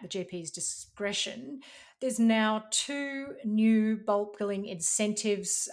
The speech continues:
uh, I think sort of ranging from twelve dollars to nineteen dollars, um, for seeing, uh, patients who are vulnerable to covid nineteen, either by telehealth or face-to-face. It doesn't actually specify what they mean by vulnerable to covid nineteen, but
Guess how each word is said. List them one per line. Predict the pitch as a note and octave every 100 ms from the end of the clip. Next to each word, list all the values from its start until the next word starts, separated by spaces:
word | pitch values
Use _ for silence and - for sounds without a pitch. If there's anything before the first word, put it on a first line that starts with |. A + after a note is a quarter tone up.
| -
uh, | F3 F3+ F#3 F3+ F3+ F3+
I | F#3
think | G#3 G3+
sort | - F3+
of | E3+
ranging | F#3 E3
from | - F3
twelve | - G3 F#3
dollars | F#3 E3+ E3+
to | F3+
nineteen | F3 G#3+ G#3+ G3+ F#3
dollars, | F3+ F3+ F3+ F3 - - - -
um, | F3+ F3+
for | F#3 G3+ F#3
seeing, | - A3+ A3 G#3+ G#3 G#3 - - - _ _ -
uh, | F#3+ F3+
patients | F3+ A3+ A#3 C4 A3+
who | G#3+
are |
vulnerable | F3+ F#3+ G#3 G#3+ G3+
to | G3+
covid | G3 - G3 F#3+
nineteen, | F#3+ F3+ F3+ F3+ D3+ F#3+ F3+ F3+ - -
either | A#3 A3
by | G3+ F#3
telehealth | F3+ F#3+ F3+ E3 F3 -
or | - F#3
face-to-face. | F3+ F3 - F#3 F#3+ -
It | A3
doesn't | C4 D#4
actually | E4 - C#4+
specify | - A3 - A3 G3+
what | F#3 G3
they | F#3+
mean | F3+ F#3+ G3+
by | F#3+ F3+ F3+ G3
vulnerable | F3+ F#3 G3 G3
to | F#3
covid | F#3+ F#3+ F3 F3
nineteen, | E3+ E3+ F3+ F3+
but | F3